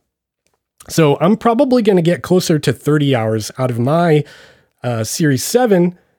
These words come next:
which is great news because that, this watch, the Series seven, was advertised to have eighteen hours of battery life, just like the Series eight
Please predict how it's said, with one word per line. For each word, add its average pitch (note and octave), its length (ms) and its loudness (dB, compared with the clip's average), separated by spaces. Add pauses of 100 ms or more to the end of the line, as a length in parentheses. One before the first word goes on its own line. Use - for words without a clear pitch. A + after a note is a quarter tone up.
(300)
which D#3 240 -2
is C#3+ 320 0 (160)
great C3 300 -2
news E3+ 380 2 (100)
because C3+ 400 -4 (240)
that, E3 340 -2
this E3 320 0
watch, D3 300 0
the C3 280 0
Series C#3 460 -2 (100)
seven, D3 480 -2 (520)
was D3+ 260 0
advertised D3 540 0
to C3 60 0
have A#2+ 160 0
eighteen A#2 280 -4
hours A2 200 -4
of A2 60 -6
battery D#3+ 260 2
life, C3 180 2
just F3 200 -4
like G3 160 0
the D3 60 -6
Series D3 380 -2
eight C3 260 -4